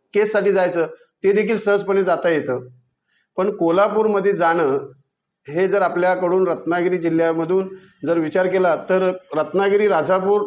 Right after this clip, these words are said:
ह्या साईडच्या लोकांना विचार केला तर ते कोल्हापूर त्यांना सहज जवळचं होतं,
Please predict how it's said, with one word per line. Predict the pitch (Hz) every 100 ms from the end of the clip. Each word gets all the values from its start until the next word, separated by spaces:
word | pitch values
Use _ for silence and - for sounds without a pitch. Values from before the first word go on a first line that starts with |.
| - - _ -
ह्या | 165 214
साईडच्या | 214 214 220
लोकांना | 214 196 202 208 214 208 - 175
विचार | 170 190
केला | 190 190 185
तर | 202
ते | 190 208 208
कोल्हापूर | 196 175 185 185
त्यांना | 190 190 196
सहज | 190 202 180 - 147
जवळचं | 175 208 208
होतं, | 185 139 135